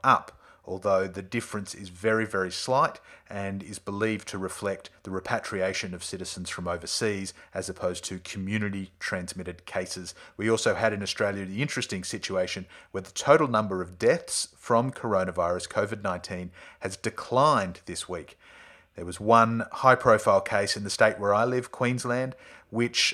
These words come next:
on further investigation post his unfortunate death was shown to not have been covid nineteen. So the number of total deaths in Australia was actually revised down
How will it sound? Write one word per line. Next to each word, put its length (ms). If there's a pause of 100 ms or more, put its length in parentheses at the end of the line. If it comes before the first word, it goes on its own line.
on 240
further 320
investigation 920 (100)
post 500
his 260
unfortunate 600
death 260 (260)
was 220
shown 380
to 200
not 420
have 220
been 200
covid 340
nineteen. 500 (480)
So 120
the 100
number 280
of 80
total 260
deaths 280
in 80
Australia 360
was 140
actually 280
revised 500
down 360